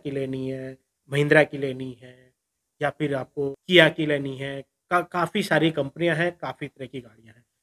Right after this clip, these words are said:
कौन सी company में मुझे जाना ठीक रहेगा। तो मैं एक चीज़ बोलूँगा आपको कि आपका budget आपका फ्यूल, type of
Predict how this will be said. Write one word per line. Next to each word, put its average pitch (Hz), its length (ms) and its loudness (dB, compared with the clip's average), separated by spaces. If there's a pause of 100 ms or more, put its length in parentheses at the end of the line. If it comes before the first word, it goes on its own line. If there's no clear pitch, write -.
(140)
कौन 165 160 0
सी 170 140 -2
company 143 320 -6
में 143 80 -8
मुझे 135 260 -8
जाना 123 380 -16 (140)
ठीक 165 240 0
रहेगा। 110 300 -18 (320)
तो 156 60 0
मैं 170 140 6
एक 208 280 8
चीज़ 202 160 0
बोलूँगा 135 340 0
आपको 131 360 -16
कि - 340 -6
आपका 156 220 2 (140)
budget 175 480 6 (300)
आपका 156 220 -4
फ्यूल, 175 640 2
type 151 180 2
of 156 80 0